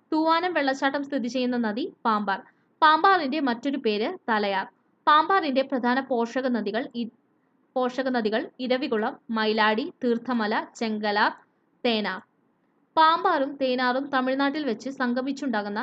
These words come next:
കാവേരിയുടെ പ്രധാന പോഷക നദിയാണ് അമരാവതി. അപ്പോൾ ഇത്രയും ക്വസ്റ്റ്യൻസ് ആണ് കേരളത്തിലെ നദികളുമായി ബന്ധപ്പെട്ട് പി എസ് സി ചോദിക്കാവുന്ന പ്രധാനപ്പെട്ട ചോദ്യങ്ങളായിട്ട്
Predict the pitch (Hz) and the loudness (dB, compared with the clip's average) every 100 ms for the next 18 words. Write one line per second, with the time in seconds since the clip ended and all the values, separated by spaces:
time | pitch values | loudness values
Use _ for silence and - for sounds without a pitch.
0 | 277 247 240 254 254 269 285 269 226 226 | 0 4 4 4 0 -2 -2 -2 -2 -2
1 | 247 240 220 233 233 233 247 220 196 320 | -2 -2 -4 -4 -4 -2 -2 -4 -6 -10
2 | - _ _ _ 277 240 202 196 190 - | -14 _ _ _ -2 0 0 -4 -8 -16
3 | _ _ _ _ _ _ _ _ _ _ | _ _ _ _ _ _ _ _ _ _
4 | _ - 269 277 277 - 269 - 294 294 | _ -12 -4 -4 -4 -8 -10 -6 -6 -6
5 | 269 - 269 247 226 202 214 254 233 220 | -12 -8 -6 -4 -4 -6 -8 -8 -6 -4
6 | 220 226 247 240 208 208 220 226 233 233 | -4 -4 -2 -2 -4 -4 -4 -4 -4 -4
7 | 208 196 196 196 247 247 226 214 269 240 | -6 -6 -10 -8 -8 -6 -6 -6 -8 -6
8 | 208 208 214 220 233 247 220 220 220 226 | -6 -6 -8 -8 -8 -8 -6 -4 -4 -4
9 | 254 247 220 208 220 214 202 202 | -6 -4 -4 -4 -6 -6 -6 -6